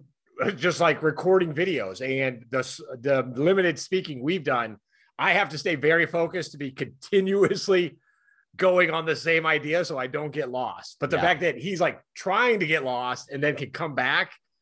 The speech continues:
Speaker 1: I'm just like, "Oh my God."
Speaker 2: Yeah. Well, here's what we wanna do for the podcast today in the discussion. I mean, I think we could do several discussions just on how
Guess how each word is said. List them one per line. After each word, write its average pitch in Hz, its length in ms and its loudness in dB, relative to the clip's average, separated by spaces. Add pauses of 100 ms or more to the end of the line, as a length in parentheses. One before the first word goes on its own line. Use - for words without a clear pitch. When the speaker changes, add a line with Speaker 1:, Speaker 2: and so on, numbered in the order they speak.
(140)
Speaker 1:
I'm 151 160 0
just 151 160 -2
like, 135 280 0 (500)
"Oh 160 140 2
my 151 120 2
God." 117 280 -4 (320)
Speaker 2:
Yeah. 82 300 -6 (640)
Well, 131 340 6 (140)
here's 208 280 2
what 190 140 4
we 151 100 4
wanna 139 200 2
do 117 140 -2
for 117 120 -4
the 104 80 -2
podcast 104 440 0
today 101 120 -4
in 98 80 -8
the 95 60 -10
discussion. 98 560 -4
I 98 60 -4
mean, 104 180 -4
I 107 120 0
think 135 180 0
we 127 140 2
could 127 200 -4
do 107 360 -4
several 113 500 0
discussions 98 680 -4
just 113 280 -2
on 110 140 0
how 98 480 0